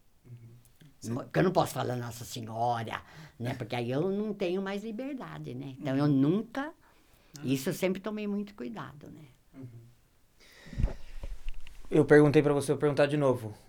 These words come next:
Speaker 1: Um versículo que a se-, a, o versículo que a senhora mais gosta.
Speaker 2: Em tudo, um deles, né? "Dai graças, porque esta é a vontade de Deus. Posso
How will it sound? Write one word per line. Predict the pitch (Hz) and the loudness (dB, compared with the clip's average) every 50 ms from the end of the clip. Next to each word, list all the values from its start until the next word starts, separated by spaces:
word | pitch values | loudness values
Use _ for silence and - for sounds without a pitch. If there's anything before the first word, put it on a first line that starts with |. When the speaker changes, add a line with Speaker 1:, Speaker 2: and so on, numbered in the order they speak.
| - - | -16 -10
Speaker 1:
Um | - 139 135 | -6 -4 0
versículo | 127 143 143 131 - - 147 139 135 139 131 | 4 4 4 4 2 0 -2 -2 -2 -2 -4
que | 127 - | -2 -2
a | 131 123 | -2 -2
se-, | - - 135 127 | -4 -6 -6 -6
a, | - 131 123 120 - - | -4 -6 -6 -8 -8 -6
o | |
versículo | 117 135 135 131 131 - 185 185 180 | -2 0 0 2 2 2 4 4 4
que | 175 180 | 4 4
a | 156 | 2
senhora | 160 - 160 151 147 143 | 2 4 4 4 6 6
mais | 143 147 151 143 | 4 2 0 0
gosta. | 131 117 113 120 120 - - - 120 117 - - - - - - _ - - _ _ _ - - - _ - - _ - - - - | 0 -2 -2 -4 -6 -10 -12 -14 -14 -14 -16 -20 -20 -20 -20 -20 _ -20 -20 _ _ _ -20 -20 -20 _ -20 -20 _ -20 -20 -10 0
Speaker 2:
Em | - 156 156 147 | 4 4 4 4
tudo, | 139 147 - 156 165 170 190 190 202 226 233 247 247 247 - - - _ - - - - - - - - _ _ _ | 2 0 0 0 2 2 0 0 -4 -6 -6 -8 -10 -12 -16 -16 -18 _ -20 -20 -20 -20 -20 -20 -20 -20 _ _ _
um | - 139 143 135 | -4 -2 -2 -2
deles, | 131 101 95 95 92 101 | -2 -4 -6 -8 -10 -12
né? | 104 101 104 104 - - _ _ _ _ _ _ _ _ _ _ _ _ _ | -12 -14 -14 -14 -18 -20 _ _ _ _ _ _ _ _ _ _ _ _ _
"Dai | - 139 135 135 | -8 -6 -4 -4
graças, | 117 127 123 131 135 170 196 - - 233 226 233 - - - - - _ _ _ - | -4 -4 -4 -4 -4 -4 -4 -6 -8 -8 -10 -10 -12 -16 -18 -20 -20 _ _ _ -2
porque | 160 143 131 143 - 139 123 113 117 | -2 -2 -2 -2 -6 -6 -6 -6 -6
esta | 113 113 139 185 202 - - - - 254 262 262 - _ _ _ _ _ _ _ _ - | -4 -4 -4 -4 -4 -6 -6 -6 -6 -6 -6 -8 -12 _ _ _ _ _ _ _ _ -6
é | 156 147 143 143 | -4 -4 -4 -4
a | 147 | -6
vontade | 143 - 151 139 131 135 - 139 135 135 135 147 139 | -6 -6 -6 -6 -6 -8 -10 -10 -10 -10 -10 -12 -12
de | 147 - 123 | -12 -14 -16
Deus. | 127 - - - - - - - - - - _ _ _ _ _ _ _ - - | -16 -18 -20 -20 -20 -20 -20 -20 -20 -20 -20 _ _ _ _ _ _ _ 6 12
Posso | 233 226 202 175 151 - - - | 12 12 12 12 10 2 -6 -10